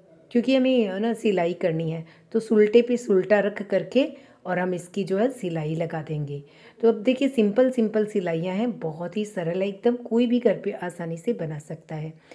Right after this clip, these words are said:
तो इस पे आप रखेंगे। अब ये जो चारों साइड्स की सिलाइयाँ हैं ना, वो आपको निकालनी है। जो बटन की साइड है ना, वहाँ पे आप एक पिन लगा करके उसको बराबर कर लें ताकि ये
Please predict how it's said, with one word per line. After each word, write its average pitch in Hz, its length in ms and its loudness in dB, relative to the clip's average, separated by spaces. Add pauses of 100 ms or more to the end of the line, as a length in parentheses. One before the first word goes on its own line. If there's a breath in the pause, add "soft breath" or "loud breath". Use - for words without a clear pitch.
(280 loud breath)
तो 214 60 0
इस 202 240 -2
पे 220 80 2
आप 190 240 -2
रखेंगे। 233 460 0 (220)
अब 214 140 -2
ये 226 120 0
जो 214 160 0
चारों 208 440 -2
साइड्स 185 460 -2
की 233 160 0
सिलाइयाँ 185 440 -4
हैं 202 80 -4
ना, 233 100 -2 (420 loud breath)
वो 196 180 4
आपको 226 460 2
निकालनी 160 640 -2
है। 143 280 -12 (3000 soft breath)
जो 196 120 -4
बटन 220 380 4
की 254 160 -2
साइड 226 260 2
है 233 60 4
ना, 233 60 2
वहाँ 208 260 -2
पे 220 60 2
आप 214 260 -2 (100)
एक 202 220 -2
पिन 240 160 6
लगा 180 240 0
करके 175 280 -4
उसको 185 240 -2
बराबर 165 380 -2
कर 170 180 -8
लें 190 200 -4
ताकि 196 280 -8
ये 208 340 -2